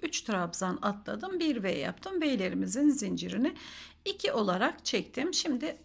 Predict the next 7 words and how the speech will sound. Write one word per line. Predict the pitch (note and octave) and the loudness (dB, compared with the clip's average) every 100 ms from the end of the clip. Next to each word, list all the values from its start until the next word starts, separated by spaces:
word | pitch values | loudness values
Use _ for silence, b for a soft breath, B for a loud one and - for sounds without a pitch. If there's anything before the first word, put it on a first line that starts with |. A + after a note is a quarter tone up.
| - | -4
uç | G#4 - - | -2 0 0
noktadayım. | G3+ F#3+ - F3+ F3+ G3+ D#4+ B B B B - - | -2 -2 -4 -4 -2 0 -2 B B B B -20 -8
Yine | G#4 D4+ F3+ A#3+ - - _ _ _ _ _ _ _ _ _ | 2 2 2 -2 -8 -18 _ _ _ _ _ _ _ _ _
şöyle | - - - - | -12 -8 -8 -8
bakınız, | - - G3+ G#3+ G#3+ | -8 -8 -6 -6 -4
üç | G#4 - | -4 -2
tane | - F#3+ F#3 A3 | 2 2 2 0